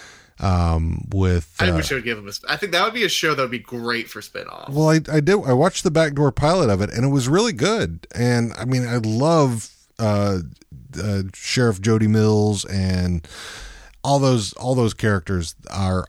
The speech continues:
Speaker 1: awesome. And I, my brain's not working on who, all, all
Speaker 2: What's
Speaker 1: the
Speaker 2: funny,
Speaker 1: characters'
Speaker 2: um,
Speaker 1: names, but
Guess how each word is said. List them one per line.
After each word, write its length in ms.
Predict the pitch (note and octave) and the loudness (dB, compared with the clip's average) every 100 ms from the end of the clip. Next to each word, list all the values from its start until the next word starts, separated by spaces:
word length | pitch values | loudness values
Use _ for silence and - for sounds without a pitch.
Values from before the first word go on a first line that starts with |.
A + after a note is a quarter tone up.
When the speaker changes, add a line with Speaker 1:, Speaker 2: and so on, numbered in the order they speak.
| - | -4
Speaker 1:
awesome. 460 | A3 G2+ - F2 - | -2 -2 -2 -6 -4
And 400 | F#2 F#2 F2+ F2 | -4 -2 -2 -2
I, 200 | F2+ E2+ _ - | -4 -6 _ -6
my 140 | F2+ | -4
brain's 320 | E2+ F#2+ D#2+ | -2 -4 -4
not 140 | F2 E2+ | -4 -4
working 260 | F2 E2+ | -6 -4
on 300 | E2 D#2+ D#2+ - | -4 -4 -6 -8
who, 140 | - - - - | -14 -12 -12 -8
all, 160 | F2+ - - | -8 -8 -8
all 100 | E2+ | -6
Speaker 2:
What's 160 | C#3+ | -6
Speaker 1:
the 60 | - | -4
Speaker 2:
funny, 320 | F3 D#3 C#3 | -4 -2 0
Speaker 1:
characters' 400 | B2 G2+ - C#3 | 0 -2 -2 -2
Speaker 2:
um, 180 | B2+ F2 | -2 -2
Speaker 1:
names, 200 | E2+ F2+ | -2 -6
but 240 | F#2+ E2+ | -6 -8